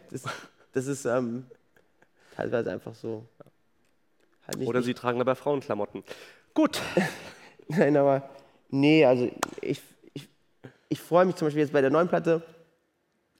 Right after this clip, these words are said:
Speaker 1: die Resonanzen sind, sind super und dadurch, das kriegt man natürlich mit, also weil, weil, weil es kommen super viele so auch Textmessages oder so von Leuten, die jetzt nicht unbedingt immer was zu jeder meiner Platten sagen und,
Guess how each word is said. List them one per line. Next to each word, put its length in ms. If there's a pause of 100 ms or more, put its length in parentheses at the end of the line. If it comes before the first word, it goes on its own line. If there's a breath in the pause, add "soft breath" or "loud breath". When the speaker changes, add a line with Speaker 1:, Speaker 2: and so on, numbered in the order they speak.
Speaker 1:
die 120
Resonanzen 500
sind, 200 (140)
sind 240
super 460 (420 soft breath)
und 180
dadurch, 380 (760)
das 140
kriegt 160
man 80
natürlich 280
mit, 240 (440)
also 340
weil, 220
weil, 200
weil 220 (160)
es 120
kommen 160
super 180
viele 340
so 180 (460 soft breath)
auch 100
Textmessages 680
oder 100
so 60
von 180
Leuten, 280
die 60
jetzt 140
nicht 160
unbedingt 280
immer 200
was 200
zu 80
jeder 240
meiner 240
Platten 280
sagen 220
und, 200